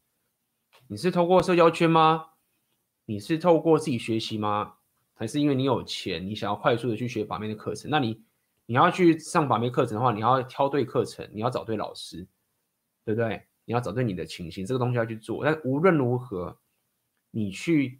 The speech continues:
提升这件事情是极关，至关重要的。因为有可能是说，哦，你，你只是去上课，但是你平常都没有去跟妹子相处。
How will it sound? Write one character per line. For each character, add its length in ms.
提 320
升 220
这 100
件 180
事 220
情 340
是 160
极 420
关， 280
至 240
关 260
重 240
要 240
的。 160
因 100
为 240
有 160
可 140
能 120
是 180
说， 240
哦， 200
你， 220
你 120
只 140
是 60
去 80
上 280
课， 260
但 80
是 100
你 80
平 160
常 80
都 100
没 100
有 120
去 220
跟 140
妹 140
子 80
相 280
处。 240